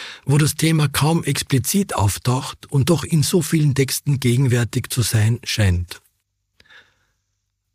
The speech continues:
Max Brod, zunächst dominierende Kafka-Interpretation,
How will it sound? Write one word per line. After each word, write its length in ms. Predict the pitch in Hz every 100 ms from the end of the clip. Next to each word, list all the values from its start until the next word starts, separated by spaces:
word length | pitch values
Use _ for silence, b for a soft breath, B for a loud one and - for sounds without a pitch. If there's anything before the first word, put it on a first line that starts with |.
| -
Max 280 | 139 151 -
Brod, 460 | 151 170 185 - -
zunächst 400 | 170 151 151 -
dominierende 640 | 151 143 151 190 170 143 135
Kafka-Interpretation, 1500 | - 151 - 139 131 113 107 113 120 - - 120 143 156